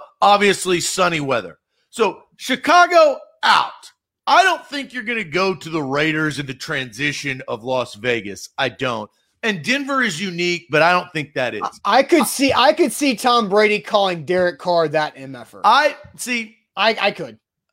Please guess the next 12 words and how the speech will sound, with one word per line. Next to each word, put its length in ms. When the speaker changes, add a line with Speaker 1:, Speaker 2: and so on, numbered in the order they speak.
Speaker 1:
Uh, 120
maybe. 480
I, 260
I 40
don't, 160
I, 140
I'm 80
not 160
out 280
on 140
that, 300
but 300